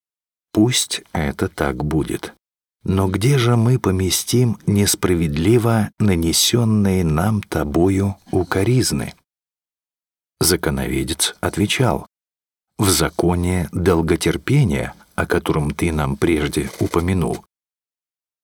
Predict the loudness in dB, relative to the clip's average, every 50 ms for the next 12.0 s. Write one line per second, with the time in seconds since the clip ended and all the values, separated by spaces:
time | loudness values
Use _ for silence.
0 | _ _ _ -2 0 2 2 4 4 4 4 4 2 2 0 0 -2 -2 0 0
1 | -2 -2 -2 -2 -2 -2 -2 -2 -2 -2 -4 -4 -8 -14 -16 _ _ _ _ _
2 | -6 -6 -2 -2 0 0 2 0 0 0 0 0 0 -2 0 0 -2 -4 -4 -4
3 | -6 -8 -4 -4 -2 0 0 0 0 0 0 -2 -2 -2 -4 -6 -6 -8 -12 _
4 | _ _ -2 0 0 0 -2 -2 -2 -4 -2 -2 -4 -4 -4 -4 -4 -2 -2 -2
5 | -2 -4 -6 -4 -4 -4 -4 -6 _ _ _ _ _ _ _ _ _ _ _ _
6 | -2 0 2 2 2 2 4 4 4 4 4 4 4 4 2 2 0 -2 -4 -6
7 | -6 -4 -2 -2 -2 0 0 0 0 0 0 0 2 2 2 0 2 2 2 2
8 | 2 0 -2 -2 0 0 0 2 2 2 2 2 0 -2 -4 -4 -4 -6 -8 -10
9 | -12 -18 -20 -18 -18 -10 -4 -2 -2 0 0 0 0 0 0 0 0 0 0 -2
10 | -4 -4 -4 -2 0 0 0 0 0 0 -2 -2 -2 -4 -6 -4 _ 0 0 0
11 | 0 -2 -2 -2 -2 -2 0 -2 -2 0 0 2 2 0 0 2 2 2 2